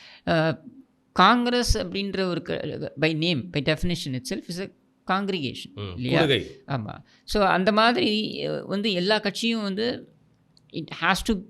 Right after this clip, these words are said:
Speaker 1: be so. ஒரு கால-, நீங்க இந்த பார்த்தீங்கன்னா, ஒரு காங்கிரஸ் தலைவர்கிட்ட, ரொம்ப சீனியர் டெல்லி தலைவர்கிட்ட நான் பேசிட்டு இருந்தேன். அ, பேசிட்டு இருக்கும் பொழுது, நான் இந்த கோஷ்டி பூசலை பத்தி தான் சொல்லிட்டு இருந்தேன். அப்போ அவர்
Speaker 2: ம், ம்.
Speaker 1: சொன்னாரு, "நீங்க ஒண்ணு புரிஞ்சுக்கணும் கிஷோர்,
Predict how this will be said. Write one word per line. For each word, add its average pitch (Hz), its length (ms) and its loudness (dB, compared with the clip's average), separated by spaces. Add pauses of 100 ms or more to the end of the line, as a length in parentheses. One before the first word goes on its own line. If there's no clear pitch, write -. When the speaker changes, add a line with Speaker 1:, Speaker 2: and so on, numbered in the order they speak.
(280)
Speaker 1:
be 190 120 0
so. - 240 6
ஒரு 175 240 0
கால-, 190 360 0
நீங்க 196 200 -8
இந்த 180 280 -8
பார்த்தீங்கன்னா, 214 540 -4
ஒரு 170 440 -4
காங்கிரஸ் 247 480 -4
தலைவர்கிட்ட, 156 420 -2
ரொம்ப 151 200 -2
சீனியர் 180 460 -6
டெல்லி 135 420 -4
தலைவர்கிட்ட 127 320 -6
நான் 123 160 -8
பேசிட்டு 113 260 -8
இருந்தேன். 107 360 -16 (1000)
அ, 170 160 2
பேசிட்டு 202 220 0
இருக்கும் 175 340 -6
பொழுது, 147 1400 -2 (720)
நான் 185 300 0
இந்த 165 60 4
கோஷ்டி 196 360 2
பூசலை 156 340 -2
பத்தி 123 160 -6
தான் 135 260 -6
சொல்லிட்டு 120 380 -8
இருந்தேன். - 260 -14
அப்போ 196 180 -4
அவர் 185 180 0
Speaker 2:
ம், - 40 -4
ம். - 40 -2
Speaker 1:
சொன்னாரு, 190 260 -2
"நீங்க 170 320 -6
ஒண்ணு 170 40 -8
புரிஞ்சுக்கணும் 170 680 -8
கிஷோர், 131 380 -12